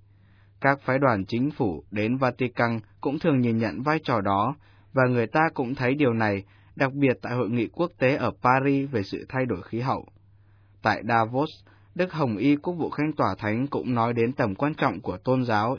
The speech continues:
trong đời sống xã hội và chống lại xu hướng muốn đóng khung tôn giáo trong đời sống riêng tư. Ngài cũng bênh vực sự tự do tôn giáo, không những của Công giáo mà còn là của tất cả các tôn giáo khác.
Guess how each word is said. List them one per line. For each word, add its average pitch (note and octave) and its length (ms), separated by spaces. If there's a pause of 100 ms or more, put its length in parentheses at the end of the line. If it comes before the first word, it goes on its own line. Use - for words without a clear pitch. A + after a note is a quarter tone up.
trong B2+ 240
đời G#2+ 140
sống A2 240
xã C3 100
hội C3+ 320 (360)
và B2+ 200
chống C#3+ 200
lại - 180
xu E3 260
hướng C3+ 340
muốn B2+ 220
đóng B2+ 160
khung E3 220
tôn E3 240
giáo C3 360
trong C#3+ 200
đời A2 120
sống G#2 220
riêng B2 220
tư. A2+ 300 (680)
Ngài B2 220
cũng A#2 200
bênh E3+ 180
vực B2 320
sự - 300
tự F#2 140
do C3 160
tôn B2 280
giáo, A#2 340 (680)
không E3+ 240
những C#3 260
của G2 280
Công D3 220
giáo B2+ 320 (260)
mà B2+ 220
còn A#2 320
là A2+ 180
của G2 260
tất D#3+ 80 (120)
cả A#2 100 (120)
các C#3 180
tôn A#2+ 200
giáo G#2 160
khác. C3+ 320